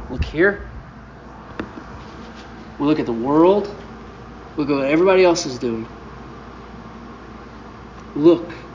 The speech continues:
where he is, and you'll see him. That's the thing, is that when we have Christ, we are thirsty, but we know where to get satisfaction in him.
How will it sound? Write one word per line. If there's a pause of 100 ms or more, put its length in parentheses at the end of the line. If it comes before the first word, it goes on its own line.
(800)
where
he
is, (880)
and
you'll
see
him. (960)
That's
the
thing, (220)
is
that (220)
when
we
have
Christ, (460)
we
are (380)
thirsty, (1900)
but
we
know
where
to
get (180)
satisfaction (1040)
in
him.